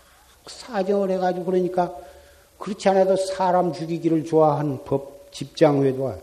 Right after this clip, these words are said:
집장외도는 작대기, 주장자 가지고 다닌다 해서 집장외도인데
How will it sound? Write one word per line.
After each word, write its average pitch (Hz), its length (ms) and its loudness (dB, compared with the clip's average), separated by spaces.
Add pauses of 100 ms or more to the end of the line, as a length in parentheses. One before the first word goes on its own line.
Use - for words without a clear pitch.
(1500)
집장외도는 147 1800 -6 (1300)
작대기, 135 720 -2 (1200)
주장자 139 800 0 (4000)
가지고 131 340 -4
다닌다 123 560 -2
해서 110 320 -8
집장외도인데 117 1120 -4